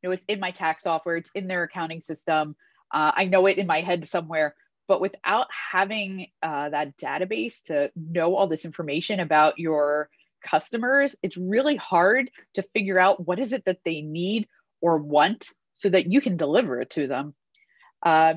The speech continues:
Mary said, "You tried Insightly, don't really have time, trying to use Constant Contact, can't seem to <laughs> have time for that either." Yes, well,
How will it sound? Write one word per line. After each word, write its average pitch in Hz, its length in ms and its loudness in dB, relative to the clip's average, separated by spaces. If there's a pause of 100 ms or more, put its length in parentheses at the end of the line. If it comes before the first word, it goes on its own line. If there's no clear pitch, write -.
(140)
Mary 180 140 -2
said, 185 260 -4
"You 175 120 -8
tried 208 340 -2
Insightly, 180 640 -2
don't 170 160 -4
really 180 220 -2
have 170 200 -2
time, 160 380 -2
trying 170 220 -8
to 165 60 -8
use 165 180 -4
Constant 160 360 -8
Contact, 156 480 -2 (180)
can't - 180 -8
seem 190 140 0
to - 80 -6 (380)
<laughs> - 460 -10
have 156 140 2
time 185 220 2
for 180 120 2
that 175 220 4
either." 160 200 2 (380)
Yes, 160 400 2 (240)
well, 160 260 6